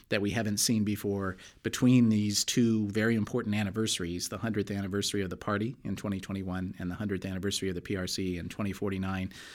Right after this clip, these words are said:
Smack dab in the middle, twenty thirty-five, Xi Jinping is telling us that's an important midpoint to achieve certain goals.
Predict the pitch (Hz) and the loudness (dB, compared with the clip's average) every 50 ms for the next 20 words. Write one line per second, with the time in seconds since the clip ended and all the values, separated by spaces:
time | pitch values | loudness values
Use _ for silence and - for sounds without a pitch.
0 | - - - - - - - - 131 127 127 127 127 113 117 107 107 101 101 104 | -18 -20 -20 -10 -4 0 2 6 6 6 6 6 4 4 4 4 4 4 4 4
1 | 110 110 113 107 107 104 104 107 - - - 123 117 113 107 - 113 107 107 101 | 2 2 2 2 0 0 -2 -4 -6 -2 2 4 4 4 4 4 2 2 2 0
2 | - 107 98 101 98 95 98 92 - - - - - - - - 120 107 110 107 | -2 -2 -2 0 0 0 -2 -4 -6 -12 -18 -20 -14 -6 -2 0 0 2 2 2
3 | 101 107 113 107 101 101 - - 110 104 104 101 98 98 95 92 - - 98 92 | 2 2 2 2 0 0 0 -2 -2 0 0 0 0 -2 -2 -2 -2 -2 0 0
4 | 110 107 107 - - 117 107 101 101 - 127 113 92 101 95 95 87 - 113 123 | 0 2 2 2 0 0 0 0 0 0 0 0 0 0 -2 -4 -2 2 4 6
5 | 135 123 120 - 113 90 73 - - - - - - 117 101 95 - - - 127 | 6 6 4 0 -4 -4 -6 -6 -10 -10 -8 -4 -2 0 0 0 0 -2 0 0
6 | 110 98 95 87 - - - - - 123 101 - 98 92 92 90 85 87 85 90 | 0 0 0 -2 -4 -4 -4 -2 0 0 0 0 -2 -4 -2 -4 -4 -4 -4 -4
7 | - - | -4 -6